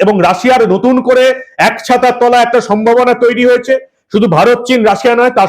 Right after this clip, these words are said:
সঙ্গে চীন, রাশিয়া এবং ভারতবর্ষের যারা এক সূত্রে বন্ধুত্ব আছেন, তারা সবাই সেখানে একমত হয়েছেন। ব্রাজিল আছে। ফলে ডোনাল্ড ট্রাম্প চোখে সর্ষে ফুল দেখে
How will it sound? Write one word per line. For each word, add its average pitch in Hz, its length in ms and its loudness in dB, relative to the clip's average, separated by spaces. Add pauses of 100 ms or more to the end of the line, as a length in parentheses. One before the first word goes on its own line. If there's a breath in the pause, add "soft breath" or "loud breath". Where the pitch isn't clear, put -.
সঙ্গে 247 640 -2
চীন, 247 400 -2
রাশিয়া 240 380 2
এবং 220 240 0
ভারতবর্ষের 208 640 0
যারা 226 520 -2 (180)
এক 233 260 -2
সূত্রে 254 420 0
বন্ধুত্ব 240 340 0
আছেন, 240 240 0
তারা 220 220 0
সবাই 220 300 0
সেখানে 240 300 -2
একমত 220 320 0
হয়েছেন। 240 340 0 (300)
ব্রাজিল 202 400 2
আছে। 240 240 0 (880)
ফলে 190 200 2
ডোনাল্ড 208 400 0
ট্রাম্প 240 260 -2
চোখে 220 180 0
সর্ষে 220 320 -2
ফুল 233 220 0
দেখে 254 540 -2